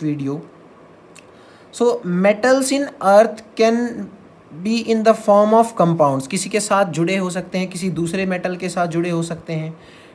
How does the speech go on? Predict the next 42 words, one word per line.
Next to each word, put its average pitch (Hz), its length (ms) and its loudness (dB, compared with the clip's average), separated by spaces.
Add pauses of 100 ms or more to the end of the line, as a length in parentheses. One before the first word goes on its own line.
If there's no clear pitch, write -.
(140)
and 214 200 2
they 233 140 4
can 254 160 2
also 214 520 4
be 226 220 -2
in 220 200 0
free 214 460 -4
state, 123 380 -8
और 156 140 0
वो 202 320 -6 (220)
फ्री 226 180 -4
स्टेट 190 260 -6
में 190 160 -2
भी 180 120 -4
हो 175 140 -4
सकते 175 280 -8
हैं, 175 220 -4
simply 180 340 -6
मिट्टी 170 320 -4
होगी 165 240 -2
उनके 160 220 -4
आसपास। 151 540 -4 (800)
फ्री 269 200 0
स्टेट 254 300 0
में 247 160 0
कौन 226 240 0
से 226 140 0
मेटल 196 280 0
होंगे? 135 340 -2 (400)
वही 151 260 -2
मेटल 196 360 0
जो 180 140 -2
लीस्ट 180 400 -2
रिएक्टिव 180 440 -4
होंगे। 170 280 -4 (760)
And 143 140 -6 (300)
those 170 200 -2
least 190 340 -4
reactive 196 360 -6
metals, 185 440 -2
they 170 160 0
are 190 140 0